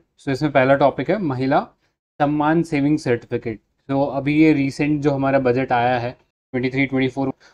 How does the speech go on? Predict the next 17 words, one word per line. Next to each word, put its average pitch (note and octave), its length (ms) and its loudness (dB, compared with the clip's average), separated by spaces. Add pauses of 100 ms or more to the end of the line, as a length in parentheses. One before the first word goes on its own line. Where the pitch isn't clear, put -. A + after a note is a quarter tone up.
(160)
उसके C#3+ 260 0
अंदर D3 420 2
अनाउंस C#3 380 -2
किया C#3 160 2
गया C3 160 0
था F3 160 0 (220)
महिला B2+ 420 0
सम्मान C3 480 -2
सेविंग B2+ 360 -4
सर्टिफिकेट। A2+ 640 -6 (420)
तो C#3+ 60 -2
ये C#3+ 160 2
एक D3+ 120 0
स्मॉल D3 640 2 (120)
सेविंग D3 380 -2
स्कीम C#3+ 400 0
है - 120 -2